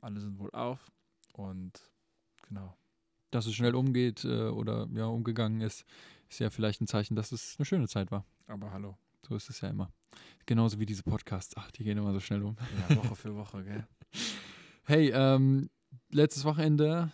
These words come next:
Speaker 2: der Gärtner deines Herzens. Ähm, ich war überrascht, dass es, dass der Titel nicht Taufe war, so wie bei
Speaker 1: <laughs>
Speaker 2: hundert Prozent allen anderen Taufgottesdiensten.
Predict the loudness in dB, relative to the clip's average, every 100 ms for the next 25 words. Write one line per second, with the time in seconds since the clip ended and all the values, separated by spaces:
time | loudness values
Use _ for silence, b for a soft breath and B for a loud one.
0 | -2 2 4 4 2 2 2 2 2 0
1 | 0 2 0 0 -2 -2 -2 -4 -6 _
2 | _ _ _ _ _ b b b b -2
3 | 0 0 4 4 6 2 0 -2 -2 -4
4 | -6 -8 -6 -8 -4 -4 -2 0 0 0
5 | 0 0 0 0 -2 -2 -4 -8 _ -6
6 | -6 -4 -4 0 0 2 0 -2 -6 -18
7 | -14 -4 0 0 -2 -2 0 2 2 0
8 | -2 -2 0 0 0 0 0 0 0 -2
9 | -4 -6 -2 0 2 -2 -2 0 0 0
10 | -2